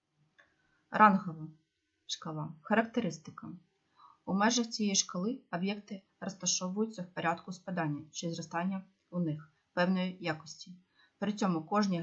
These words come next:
градації якості приписується свій порядковий номер, ранг. Фактично, об'єкти лише впорядковуються. Математичні операції, встановлення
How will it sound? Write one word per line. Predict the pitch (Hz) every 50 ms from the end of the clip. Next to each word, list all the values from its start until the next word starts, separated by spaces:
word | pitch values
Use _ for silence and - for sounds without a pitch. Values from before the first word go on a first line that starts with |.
| 156 156
градації | 180 180 175 151 165 165 180 - - 220 - -
якості | - 185 185 185 180 220 226 - - 220 220 - _ _ _ _
приписується | 185 170 170 - 202 208 - - 214 214 - 185
свій | 180 - - 185 208 208
порядковий | - 175 170 165 165 - - 165 160 165
номер, | 160 151 143 147 143 - _ _ _
ранг. | 165 170 160 151 147 151 - - _ _ _ _ _ _ _
Фактично, | 185 180 - - 214 220 - - - -
об'єкти | 175 170 170 175 175 180 - 196
лише | 165 160 165 - - 185
впорядковуються. | 202 - - _ - 170 165 - - 170 151 147 156 151 - - - - - _ _ _ _ _ _ - _ _ -
Математичні | 180 180 185 214 214 208 214 220 214 - - 170 156
операції, | 156 156 160 - 156 160 170 196 - - - 208 214
встановлення | - - - 170 165 175 175 196 190 185 180 180